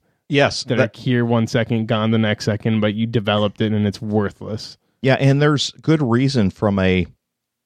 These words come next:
Speaker 1: business perspective to be first in the market. The challenge is that just because something is recent doesn't mean it's a wave that's going to last, that
Speaker 2: Right.
Speaker 1: you can ride long enough.
Speaker 2: Right.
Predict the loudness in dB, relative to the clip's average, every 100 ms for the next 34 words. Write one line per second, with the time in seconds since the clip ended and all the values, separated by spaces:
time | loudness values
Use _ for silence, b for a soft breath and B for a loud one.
0 | _ -2 0 0 -6 -6 -8 -4 -4 -4
1 | -6 -12 -8 -8 -8 -2 0 0 -4 -2
2 | -2 0 0 -2 -4 -12 _ _ _ _
3 | _ _ -6 -2 0 0 0 0 0 -2
4 | 0 -2 -2 -2 -2 -2 -4 0 0 0
5 | -2 0 -2 -2 -2 -4 -2 -4 0 -2
6 | -2 -2 0 0 0 -4 -2 -2 2 2
7 | 0 -2 -6 -2 0 0 -6 -6 -4 -2
8 | -2 -2 -6 -4 -4 -4 -6 -2 0 0
9 | -2 -8 -8 -10 -16 -8 -4 -2 -4